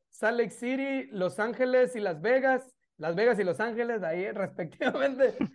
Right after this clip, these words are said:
Ahí vamos a andar, que son plazas que estamos yendo a visitar constantemente ahora en Estados Unidos. Ya de ahí vamos al Cervantino, vamos en octubre a Guanajuato, al Cervantino,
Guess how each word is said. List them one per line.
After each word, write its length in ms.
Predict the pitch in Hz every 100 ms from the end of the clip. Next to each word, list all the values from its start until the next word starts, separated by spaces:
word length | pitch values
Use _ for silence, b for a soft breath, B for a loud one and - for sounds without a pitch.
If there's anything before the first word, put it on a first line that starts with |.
| -
Ahí 140 | 208
vamos 200 | 262 277
a 40 | 226
andar, 280 | 226 269
que 200 | 262 240
son 320 | 240 262 269 262
plazas 360 | 269 277 285
que 300 | - 220 202
estamos 360 | 185 214 220 220
yendo 200 | 233 226
a 60 |
visitar 400 | 240 180 180 202
constantemente 680 | 214 202 214 202 202 196 202
ahora 140 | 208
en 80 | 202
Estados 260 | - 196 196
Unidos. 420 | 202 269 277 - _ _ _ 151
Ya 180 | 185
de 80 | 208
ahí 120 | 220 226
vamos 260 | 226 226
al 120 | 202
Cervantino, 680 | - 190 175 160 247 269 262 - _ -
vamos 220 | 175 214
en 120 | 196
octubre 540 | 170 - 220 233 220 214
a 260 | 170 160 147
Guanajuato, 600 | 156 156 131 185 208 214
al 100 | 208
Cervantino, 760 | 214 180 165 226 240 254 220